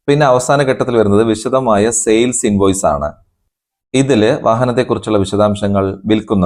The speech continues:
വില, പേയ്മെന്റ് നിബന്ധനകൾ എന്നിവ ഉൾപ്പെടുത്തണം. വാങ്ങുന്നയാളും വിൽക്കുന്നയാളും തമ്മിലുള്ള ഇടപാടിന്റെ ഔപചാരികമായ രേഖയായിട്ടാണ് ഇത് നിലകൊള്ളുന്നത്. ഇങ്ങനെ കുറച്ച് കാര്യങ്ങളൊക്കെ വേണ്ടിവരും. അത് മാത്രമല്ല, നിങ്ങൾ വാഹനം വിൽക്കാൻ പോകുന്ന വ്യക്തിയാണെങ്കിൽ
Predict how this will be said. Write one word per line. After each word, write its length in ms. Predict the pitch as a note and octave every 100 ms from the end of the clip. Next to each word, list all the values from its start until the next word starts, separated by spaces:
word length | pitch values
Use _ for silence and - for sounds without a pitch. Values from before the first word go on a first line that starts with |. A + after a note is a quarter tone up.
| E2+
വില, 180 | F2+ G2 G2+ G2 F#2+ _ _ _ _ _ -
പേയ്മെന്റ് 420 | C3+ D3 D3 D3 A#2
നിബന്ധനകൾ 460 | G#2+ G#2 G#2 G#2 G#2 - G2+
എന്നിവ 260 | G#2+ F#2 C3+
ഉൾപ്പെടുത്തണം. 580 | A2 - E2+ E2 D2+ D2 - _ _ _ A2+
വാങ്ങുന്നയാളും 760 | B2 C#3 D3 D3+ C3+ A2 F#2 - - A2
വിൽക്കുന്നയാളും 640 | A2 B2+ B2+ A#2 A2 A2 G2
തമ്മിലുള്ള 400 | F#2+ F#2 E2+ F2+ D#3+ - _ _ _ _ A#2
ഇടപാടിന്റെ 540 | B2+ C3+ B2+ B2 A#2+ G3 -
ഔപചാരികമായ 640 | A2+ A#2 B2 A#2 A#2 A#2 A2+ G2
രേഖയായിട്ടാണ് 600 | F#2+ G2+ E2+ E2+ F2 C3
ഇത് 80 | A#2 G#2+
നിലകൊള്ളുന്നത്. 600 | F#2+ F#2+ F2+ E2+ D#2 D2+ D2 _ _ _ _ - D#3
ഇങ്ങനെ 180 | F3 F3+
കുറച്ച് 240 | D#3 C#3+ E3
കാര്യങ്ങളൊക്കെ 520 | C#3 B2+ C3 B2 A2 A2+
വേണ്ടിവരും. 480 | G2+ G#2 G2+ F#2+ C3+ G3+ - A2+
അത് 80 | C3 D3
മാത്രമല്ല, 400 | A2 A#2+ A2 F#2+ F#2 F#2+
നിങ്ങൾ 200 | A#2+ C3 C3+ A#2+
വാഹനം 340 | A#2+ B2+ B2+
വിൽക്കാൻ 300 | A2 G#2 C3 C3
പോകുന്ന 220 | A#2+ A#2+ A2
വ്യക്തിയാണെങ്കിൽ 580 | F#2+ - G2+ E2+ E2+